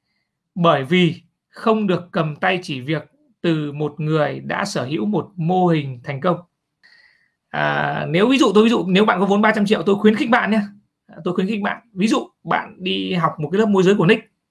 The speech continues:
và bạn sao chép cái mô hình mở văn phòng bất động sản, à, làm môi giới nhưng mà nó lại là không phải là theo kiểu môi giới thông thường, mà bạn biết là như này, môi giới nhưng bạn biết học cách chín nguồn thu nhập của môi giới, bạn biết cách mười kỹ thuật đặt cọc bán chênh,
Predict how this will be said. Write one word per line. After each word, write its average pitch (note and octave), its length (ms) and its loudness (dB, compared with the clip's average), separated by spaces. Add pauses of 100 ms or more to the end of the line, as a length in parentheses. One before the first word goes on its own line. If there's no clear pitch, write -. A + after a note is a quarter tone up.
(100)
và D#3 100 0
bạn - 200 -4
sao G#3+ 400 2
chép D4 240 -4
cái G#3+ 120 4
mô G3+ 200 6
hình D#3 240 4 (640)
mở D3+ 380 2
văn G#3 140 4
phòng E3+ 240 2
bất G#3 100 0
động F3 140 -6
sản, A2+ 280 -4 (920)
à, C#3 220 -8
làm D#3 240 -2
môi F#3+ 140 2
giới F3 300 4
nhưng G#3 100 0
mà F3 80 2
nó F3 120 0
lại F3 160 -2
là D#3 120 -2
không G3 180 -6
phải C3+ 160 0
là C3+ 80 -4
theo F3+ 160 -6
kiểu D#3 120 -2
môi D#3 120 -2
giới F3+ 120 0
thông G#3 160 -4
thường, D#3 340 0
mà D3 120 -2
bạn D#3 200 -2
biết G#3+ 140 4
là E3+ 120 0
như E3+ 80 0
này, D3 280 -2
môi E3+ 160 0
giới E3 200 4
nhưng F3+ 120 0
bạn E3 180 -2
biết G#3 160 0
học E3 220 -4
cách G3+ 120 -6 (100)
chín G#3+ 220 0
nguồn G3 140 2
thu F#3 80 0
nhập F3 200 0
của C#3 120 -8
môi E3+ 100 2
giới, E3 260 0 (640)
bạn F3 300 -4
biết A#3 200 4
cách - 200 2
mười E3+ 320 6
kỹ A#3+ 140 -4
thuật G3+ 220 2
đặt F#3 200 -2
cọc D#3+ 220 0
bán E3 180 0
chênh, G#3+ 180 6